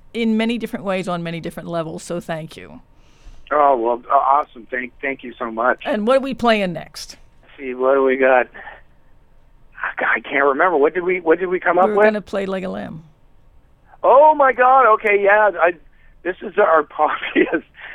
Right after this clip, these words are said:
Speaker 2: sorry, the, the rest of the record is, is kind of a little heavy. Um, yeah, this one was the, we wrote a week before we went into the studio,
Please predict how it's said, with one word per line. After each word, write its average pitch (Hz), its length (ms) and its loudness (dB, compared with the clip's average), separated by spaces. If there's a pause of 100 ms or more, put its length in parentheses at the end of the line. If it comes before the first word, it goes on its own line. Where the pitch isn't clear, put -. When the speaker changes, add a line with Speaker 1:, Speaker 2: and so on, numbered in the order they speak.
(300)
Speaker 2:
sorry, 151 340 4
the, 156 220 0
the 151 100 -6
rest 180 220 2
of - 60 -20
the 170 80 -8
record 151 420 0 (140)
is, 131 120 -6
is 117 40 -18 (120)
kind 131 200 2
of 123 80 -2
a 117 80 2
little 120 200 0 (180)
heavy. 113 500 0 (640)
Um, 117 720 2 (520)
yeah, 156 360 4
this 156 280 -6
one 190 220 -4
was 156 200 0 (100)
the, 131 300 0
we 139 160 -2
wrote 135 520 2 (680)
a 127 120 2
week 131 420 0
before 135 340 -2
we 120 80 2
went 120 220 0
into 117 200 -4
the 101 100 -14 (120)
studio, 110 680 2